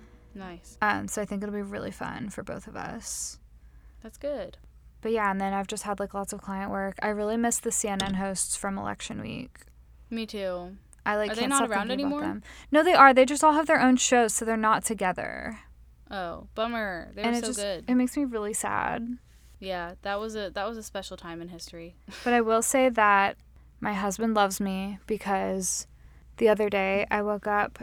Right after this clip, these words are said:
Speaker 2: and he was like, "Hey, check your Twitter." And I was like, "Okay." So I go on and I have a message from him, and it's a Jake Tapper fan cam.
Speaker 1: <laughs>
Speaker 2: And he was like, "You're welcome."
Speaker 1: Yeah, we stan Jake Tapper.
Speaker 2: A, a true babe.
Speaker 1: He's, yeah, he's so hot.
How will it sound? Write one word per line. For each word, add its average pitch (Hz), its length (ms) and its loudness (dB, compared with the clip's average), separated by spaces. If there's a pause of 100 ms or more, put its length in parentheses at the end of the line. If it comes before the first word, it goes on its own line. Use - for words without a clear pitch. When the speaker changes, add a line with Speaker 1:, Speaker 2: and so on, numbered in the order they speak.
Speaker 2:
and 202 480 -8
he 233 320 -6
was 220 180 -4
like, 214 160 -4
"Hey, 233 220 0
check - 260 -6
your 247 80 0
Twitter." 220 320 0
And - 200 -4
I 208 40 -4
was 208 100 -10
like, 220 120 -10
"Okay." 226 280 -4
So 226 160 -2
I 220 60 2
go 214 180 0
on 208 220 2
and 202 100 -4
I 208 60 -4
have 202 160 -4
a 208 40 -6
message 208 380 -4
from 208 180 -8
him, 202 260 -6 (360)
and 233 140 2
it's 226 140 -2
a 247 60 2
Jake 208 260 2
Tapper 214 320 2
fan - 280 -8
cam. 220 500 -10 (420)
Speaker 1:
<laughs> - 0 - (1120)
Speaker 2:
And 240 100 0
he 240 100 4
was 233 120 0
like, 226 180 0
"You're 226 80 0
welcome." 220 600 -4 (400)
Speaker 1:
Yeah, 190 220 -6
we 196 140 -8
stan 185 320 -12
Jake 175 180 -14
Tapper. 180 420 -16 (400)
Speaker 2:
A, 247 140 2 (200)
a 247 80 4
true 254 360 -2
babe. 160 340 -4
Speaker 1:
He's, 220 260 -8 (320)
yeah, 180 260 -8
he's 185 240 -14
so 175 240 -8
hot. 160 280 -10